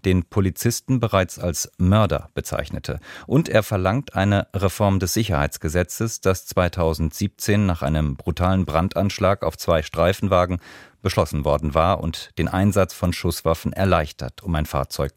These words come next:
zu stoppen. Die Polizeigewalt ist also wieder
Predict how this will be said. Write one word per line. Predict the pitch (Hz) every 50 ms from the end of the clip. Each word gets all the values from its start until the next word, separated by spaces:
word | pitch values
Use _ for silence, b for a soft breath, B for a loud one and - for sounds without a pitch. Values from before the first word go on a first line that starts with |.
| -
zu | - -
stoppen. | 85 - - 65 - - 65 - - B B B B B B B B B B
Die | - -
Polizeigewalt | - 117 117 107 - 131 123 139 139 139 139 147 143 143 -
ist | - 123 113 - -
also | - 110 113 107 - 107 95 85
wieder | 92 92 98 92 90 87